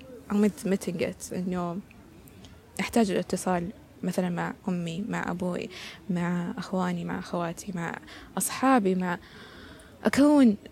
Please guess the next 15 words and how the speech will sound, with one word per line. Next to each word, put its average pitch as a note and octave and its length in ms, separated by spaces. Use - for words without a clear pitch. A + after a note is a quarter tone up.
أنواع G#3+ 260
علاقات F#3 480
كثيرة. F#3+ 460
وأكون G3+ 520
متصلة G3+ 480
معاها. F#3 420
مو G#3+ 80
بس G3+ 180
أكونها، F#3 500
أكون F#3 300
مر-، F3+ 140
مرة F#3+ 200
متصلة F3+ 420
معاها. G3 260
يا، C#4+ 200